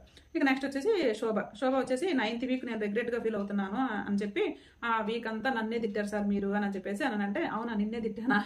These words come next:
ఎందుకు అని అంటే, ఆ, "యావర్ని పిచ్చోడా పిచ్చోడా అన్నాను కదా సార్. అదే కాకుండా ఆ వీక్లో టాస్క్‌ల్లో కూడా,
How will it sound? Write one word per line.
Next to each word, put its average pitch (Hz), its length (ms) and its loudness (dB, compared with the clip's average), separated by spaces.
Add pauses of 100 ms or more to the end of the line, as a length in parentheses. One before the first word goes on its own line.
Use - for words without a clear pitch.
ఎందుకు 233 280 -2
అని 220 140 -4
అంటే, 262 280 -4 (260)
ఆ, 214 360 2 (800)
"యావర్ని 233 460 0
పిచ్చోడా 214 380 -4
పిచ్చోడా 208 360 -2
అన్నాను 202 260 0
కదా 190 120 -6
సార్. 202 160 0
అదే 220 180 2
కాకుండా 247 360 -2
ఆ 254 120 0
వీక్లో 214 280 -2
టాస్క్‌ల్లో 214 480 -2
కూడా, 311 240 -2